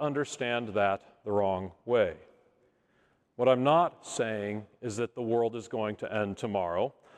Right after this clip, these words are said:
although I'm not God and he only is the one who knows that. So maybe it will, I don't know. But the truth we need to know is this. We have been in these end times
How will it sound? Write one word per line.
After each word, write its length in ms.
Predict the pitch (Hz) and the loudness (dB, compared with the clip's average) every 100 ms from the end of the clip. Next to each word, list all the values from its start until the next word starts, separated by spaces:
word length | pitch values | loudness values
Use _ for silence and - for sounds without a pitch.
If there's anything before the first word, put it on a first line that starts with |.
| - | -6
although 340 | 120 127 135 135 | 0 4 6 4
I'm 200 | 139 131 | 0 0
not 340 | 135 143 110 | -2 -2 -2
God 320 | 143 117 113 | 0 2 2
and 140 | 117 113 | -2 -4
he 120 | 135 | -4
only 520 | 131 135 123 113 104 - | -2 -2 -4 -6 -8 -8
is 200 | 113 95 | -6 -4
the 80 | 110 | -2
one 280 | 110 113 113 | -2 -2 -4
who 80 | 104 | -4
knows 560 | 110 107 92 90 - - 107 | 0 0 0 -4 -6 -6 0
that. 360 | 113 90 87 | 2 0 -4
So 220 | - 110 | -2 0
maybe 340 | 110 107 185 180 | 0 0 0 0
it 140 | 104 | -2
will, 240 | 87 90 87 | 0 -2 0
I 140 | 101 | 0
don't 140 | 110 78 | 0 -4
know. 240 | 78 101 - - - _ _ _ _ _ _ _ _ _ _ _ _ _ - | -6 -6 -10 -20 -20 _ _ _ _ _ _ _ _ _ _ _ _ _ -2
But 160 | 135 - | 0 2
the 80 | |
truth 400 | 135 - 180 - | 2 8 8 8
we 160 | 127 170 | 4 6
need 220 | 175 147 | 6 4
to 100 | 139 | 2
know 460 | 131 127 120 120 107 - | 2 6 6 6 2 -2
is 260 | 117 98 98 | 0 0 0
this. 680 | 139 101 - - - - - _ _ _ _ | 2 2 0 -10 -12 -16 -20 _ _ _ _
We 120 | 143 | 2
have 200 | 143 139 | 4 4
been 240 | 151 160 175 | 2 2 2
in 140 | 160 | 0
these 280 | 147 139 - - | 2 0 -2 0
end 380 | 151 196 170 - | 2 2 -2 -4
times 840 | 127 110 98 95 98 104 - | 0 2 2 0 -2 -8 -14